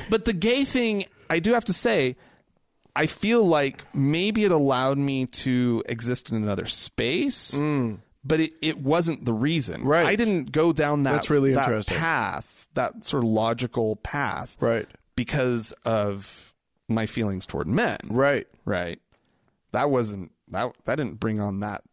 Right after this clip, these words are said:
Speaker 1: that
Speaker 2: That's
Speaker 1: discussion
Speaker 2: really
Speaker 1: at all,
Speaker 2: interesting, yeah.
Speaker 1: right? And so then it was, "Okay, well, now I don't have any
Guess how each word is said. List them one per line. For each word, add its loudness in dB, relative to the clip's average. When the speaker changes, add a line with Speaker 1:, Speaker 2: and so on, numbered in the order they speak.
Speaker 1:
that -6
Speaker 2:
That's -
Speaker 1:
discussion 0
Speaker 2:
really 2
Speaker 1:
at 2
all, 2
Speaker 2:
interesting, -8
yeah. 0
Speaker 1:
right? -4
And 0
so 2
then -2
it -4
was, -2
"Okay, -4
well, 0
now 2
I 2
don't 0
have 0
any -2